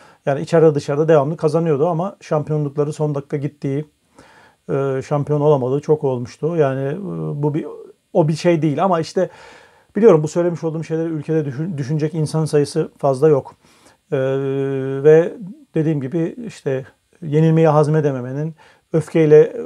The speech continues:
konuşmanın neticesinde bunları söylüyorum zannedebilir ama dediğim gibi, e, işte çok az yüzde birlikteki bir azınlığa hitap ediyorum. E, herkesin söylediklerimi anlamasını beklemiyorum. Bu işin birinci boyutu.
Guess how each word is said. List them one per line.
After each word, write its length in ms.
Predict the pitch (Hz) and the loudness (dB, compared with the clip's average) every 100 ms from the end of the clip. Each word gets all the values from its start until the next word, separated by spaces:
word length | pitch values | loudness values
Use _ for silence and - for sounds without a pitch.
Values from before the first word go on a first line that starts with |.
| 202 | -8
konuşmanın 440 | 165 165 156 170 | -4 -4 -4 -2
neticesinde 500 | 160 160 147 151 170 | -2 -2 -4 -4 -2
bunları 220 | 147 135 | -2 -2
söylüyorum 320 | 120 139 131 127 | -2 -2 -2 -2
zannedebilir 500 | 127 127 127 135 220 | -6 -6 -6 -2 0
ama 280 | 190 202 - _ - - - _ _ - | 0 -2 -6 _ -20 -20 -20 _ _ -12
dediğim 340 | 175 185 160 | -4 -4 -2
gibi, 260 | 123 127 294 247 | -4 -4 -6 -8
e, 400 | 156 143 147 151 | -6 -6 -6 -8
işte 300 | 156 - - | -10 -8 -6
çok 260 | - 180 - | -4 -2 2
az 200 | 170 143 | 4 4
yüzde 300 | 156 147 143 | 0 -2 -2
birlikteki 720 | 156 165 - - 170 160 165 | -2 -4 -8 -8 -6 -4 -4
bir 60 | |
azınlığa 600 | 160 143 151 156 156 147 | -2 0 0 2 6 6
hitap 320 | 135 131 135 127 | 4 -2 -4 -4
ediyorum. 380 | 123 127 170 - _ _ _ _ _ 175 | -6 -6 -8 -14 _ _ _ _ _ -6
E, 0 | |
herkesin 720 | 135 143 135 127 127 139 - | -2 -4 -4 -8 -8 -10 -10
söylediklerimi 520 | - 143 127 147 143 | -4 -4 -2 -2 -2
anlamasını 440 | 139 139 135 170 147 | -2 -4 -6 -4 -2
beklemiyorum. 440 | 147 147 131 127 | 2 0 0 0
Bu 100 | 185 | 0
işin 220 | 170 202 | 0 0
birinci 340 | 156 160 147 139 | 2 2 0 0
boyutu. 420 | 131 120 127 | -2 -2 -8